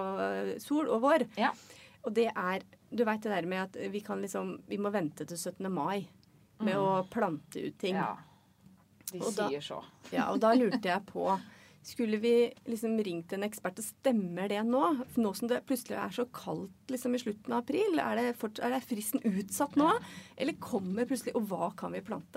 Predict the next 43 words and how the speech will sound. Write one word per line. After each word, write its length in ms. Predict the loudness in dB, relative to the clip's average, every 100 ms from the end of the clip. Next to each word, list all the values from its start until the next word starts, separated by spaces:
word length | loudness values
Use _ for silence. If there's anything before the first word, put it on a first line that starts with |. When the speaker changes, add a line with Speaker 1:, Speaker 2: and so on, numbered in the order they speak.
| -4
Speaker 2:
Ja. 120 | -6 -14 _ _ _ _ _ _ _ _
Speaker 1:
Men 160 | -2 -2 -4
Speaker 2:
Det 100 | -6
synes 160 | -6 -4
jeg 100 | 0
var 80 | 0
en 120 | -2
god 180 | -4 0
idé. 160 | -2 0
Vi 80 | 0
Speaker 1:
Men 100 | 4
Speaker 2:
får, 300 | 4 2 -6 -2
vi 100 | -2
får 140 | 2
høre. 260 | 2 2 2
Jeg 280 | 2 0 0
lø-, 340 | 0 -2 -2
vi 160 | 0 0
løp 180 | -2
selv 220 | -4 -2 -2
ut 120 | -2
og 80 | -2
hentet 500 | -4 -2 0 0 -2
noen 180 | -6 -6
sitrontrær 680 | -6 -8 -6 -6 -2 -4
på 100 | -4
terrassen 460 | -6 -6 -6 -8 -10
i 80 | -6
går, 300 | 0 0 0 -8 -18
så 500 | -4 0 0 -2 -2
da 200 | -2 -2
kuldegaraden 680 | -4 -6 -6 -4 -6 -6
skulle 180 | -10 -12
komme 200 | -10 -8
i 20 |
natt. 220 | -4 -4 -4 -16
Så 180 | -10 -6 -4
jeg 360 | -4 -4 -6 -8 -4
Speaker 1:
Ja, 80 | -2
så 120 | -2
sitrontrær, 560 | -4 -4 -4 0 2 4
Speaker 2:
Ja, 120 |
Speaker 1:
det 60 | 4